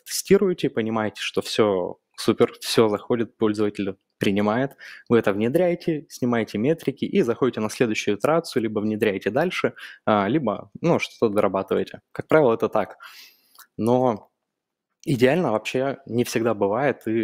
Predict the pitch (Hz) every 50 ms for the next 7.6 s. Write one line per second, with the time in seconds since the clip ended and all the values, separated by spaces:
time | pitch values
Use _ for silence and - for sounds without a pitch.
0 | 95 - 120 - - 113 - - - 117 113 107 - - - 104 113 131 139 135
1 | 117 104 101 - - - 104 101 98 98 95 95 90 92 _ _ _ _ _ _
2 | _ _ _ _ _ - 110 113 117 123 - - 120 - - 131 123 - 127 -
3 | - 113 104 - - 135 131 110 - - 110 - - 117 110 - - 120 113 107
4 | 101 110 110 104 101 101 92 107 127 123 - - 117 107 107 117 131 156 160 139
5 | 123 - - 117 - - - 117 - - 110 107 117 131 131 120 - - - -
6 | - - - - 131 - - - - 107 117 117 - - 117 104 101 110 104 113
7 | 113 104 101 104 107 107 104 113 135 165 180 -